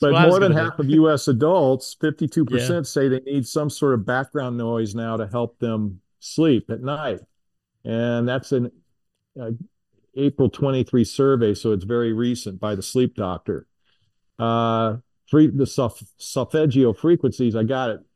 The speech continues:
Speaker 1: are certain tones that are said to help with mental balance,
Speaker 2: Yeah.
Speaker 1: anxiety relief, and quality of sleep. Um,
Speaker 2: And I'll be
Speaker 1: so
Speaker 2: honest, wi-, in the demo, that's, that's the stuff, you know, I was,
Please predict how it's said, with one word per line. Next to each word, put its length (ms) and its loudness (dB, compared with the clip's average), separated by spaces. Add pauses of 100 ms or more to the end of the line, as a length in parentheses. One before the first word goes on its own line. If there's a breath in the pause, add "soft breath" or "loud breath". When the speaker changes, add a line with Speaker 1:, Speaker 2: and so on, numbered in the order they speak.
(100)
Speaker 1:
are 100 -8
certain 320 0
tones 400 -4
that 100 0
are 60 0
said 340 -2
to 80 -4
help 400 -8
with 160 -6
mental 640 0
balance, 800 -4 (260)
Speaker 2:
Yeah. 240 -8 (680)
Speaker 1:
anxiety 600 2
relief, 580 2
and 140 -8
quality 540 -2
of 100 -6
sleep. 480 -4 (720)
Um, 600 -4 (180)
Speaker 2:
And 100 -4
I'll 100 0
be 120 -4
Speaker 1:
so 260 2
Speaker 2:
honest, 140 0
wi-, 240 0
in 160 -2
the 80 2
demo, 460 0
that's, 480 -2
that's 340 -4
the 100 -6
stuff, 400 0
you 160 0
know, 140 2
I 120 4
was, 300 0